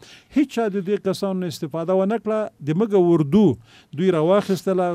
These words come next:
او تنظیمي اردو یې کړله، کلیوالي اردو یې کړله، قومي اردو یې کړله او هغه ته ملي نوم په دې ورکوي چې په دې کې ګویا هزاره هم سته، ازبک هم سته، تاجک هم سته، دا هم سته، دا هم سته، دا هم سته،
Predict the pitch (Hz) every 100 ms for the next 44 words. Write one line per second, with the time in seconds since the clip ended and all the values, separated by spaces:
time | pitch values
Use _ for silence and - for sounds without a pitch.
0 | 160 151 - 147 113 135 175 208 180 170
1 | 185 180 175 170 170 170 - - _ _
2 | 170 151 139 135 175 214 190 185 185 185
3 | 180 175 165 - 139 131 175 208 185 185
4 | 185 - 180 175 175 165 - - - 147
5 | 147 151 151 208 - 196 190 185 - 151
6 | 139 160 113 139 160 165 208 190 190 160
7 | 190 226 202 208 208 151 147 165 196 175
8 | 143 185 175 147 156 165 202 175 202 196
9 | 147 120 170 185 190 160 196 185 143 120
10 | 185 196 190 151 190 165 151 190 170 196
11 | 185 151 185 185 175 180 156 202 170 202